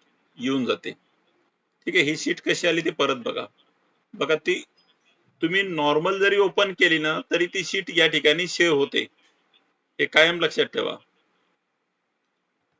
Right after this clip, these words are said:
तुम्ही नॉर्मल जरी ओपन केली तरी ती शीट ओपन तयार, तयार होऊन जाते, इथे सेव्ह करायला लागत नाही, ती आपोआप सेव्ह होत असते.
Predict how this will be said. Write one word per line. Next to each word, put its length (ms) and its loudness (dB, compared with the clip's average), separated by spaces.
तुम्ही 160 -4
नॉर्मल 380 2
जरी 180 2
ओपन 320 -2
केली 320 2
तरी 160 0
ती 160 -6
शीट 360 -2
ओपन 440 0
तयार, 260 4
तयार 200 6
होऊन 160 2
जाते, 240 0
इथे 240 -4
सेव्ह 260 4
करायला 300 4
लागत 300 0
नाही, 260 -2
ती 100 -2
आपोआप 380 2
सेव्ह 220 0
होत 160 0
असते. 260 -10